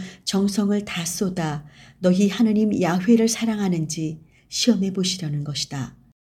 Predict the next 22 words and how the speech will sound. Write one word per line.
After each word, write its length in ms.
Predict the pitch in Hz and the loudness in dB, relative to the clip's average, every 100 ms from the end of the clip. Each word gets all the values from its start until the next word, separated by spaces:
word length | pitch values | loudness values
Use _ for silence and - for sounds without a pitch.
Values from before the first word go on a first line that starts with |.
| _ _ _ | _ _ _
너희의 460 | 190 185 185 202 214 | 0 2 4 4 4
하느님 440 | 233 214 208 196 | 4 4 4 4
야훼만 560 | 165 180 196 180 156 156 | 4 4 2 2 0 -2
따르고 560 | 170 151 147 135 135 - _ - | -4 -4 -2 -4 -6 -14 _ -2
그분만을 640 | 190 185 180 165 147 139 | 2 4 2 2 0 0
공경하여라. 880 | 185 175 175 165 160 139 135 123 - - _ _ _ _ - | 0 0 0 -4 -4 -2 -2 -4 -8 -20 _ _ _ _ -2
그의 240 | 202 185 | 4 6
명령만 600 | 185 180 180 175 175 175 | 6 6 2 2 0 -2
지키고 720 | 175 180 - 175 151 147 147 - _ | -2 -4 -6 -4 -4 -4 -6 -16 _
그의 220 | - 175 175 | 0 2 2
말씀만 600 | 147 170 - 180 147 147 | 0 0 0 0 0 -2
들어라. 540 | 180 147 143 120 - - _ _ _ _ _ _ - | -4 -4 -2 -4 -6 -16 _ _ _ _ _ _ -4
그분만 440 | 202 160 156 151 | 0 0 0 -2
섬기고 760 | 151 196 180 165 - 156 156 - _ _ _ | -4 -2 -2 -2 -2 -2 -2 -8 _ _ _
그에게만 540 | - 202 180 143 135 135 | 4 4 4 2 2 0
충성을 460 | - 220 185 165 | 0 0 -2 -6
바쳐라. 640 | 160 151 - 143 123 123 - _ _ _ _ _ _ _ _ _ - | -8 -8 -8 -6 -8 -10 -20 _ _ _ _ _ _ _ _ _ -2
그런 300 | 196 196 196 | 2 4 6
예언자나 920 | 190 196 190 185 151 147 135 131 - | 6 4 2 0 -2 -2 -4 -6 -4
꿈으로 380 | 214 185 175 175 | -2 2 2 2
점치는 500 | 185 170 - 170 156 | 0 -4 -2 -2 -2
사람은 540 | - 180 147 139 | -4 -4 -4 -2